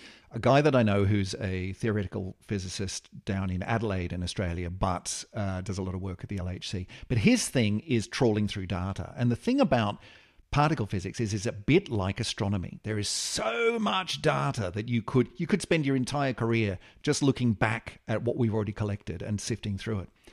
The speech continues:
And his thing is, he and a, a bunch of his colleagues, he's by no means alone on this,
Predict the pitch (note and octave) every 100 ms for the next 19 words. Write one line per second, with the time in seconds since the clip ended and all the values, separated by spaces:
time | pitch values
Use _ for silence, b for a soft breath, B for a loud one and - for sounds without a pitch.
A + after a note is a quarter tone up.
0 | b b b b - C#3+ C#3+ C#3+ - -
1 | G#3+ C#4 - - F2 D#2+ E2+ - A2+ G2+
2 | G2 G2 C3 D#3+ C#3 G#2 A#2 G#2 A#2+ D#3+
3 | A2+ F#2 - G#2 G2+ - G#2 G#2 G2 G#2
4 | A#2 G2 F#2 F#2+ A#2 F#2+ F2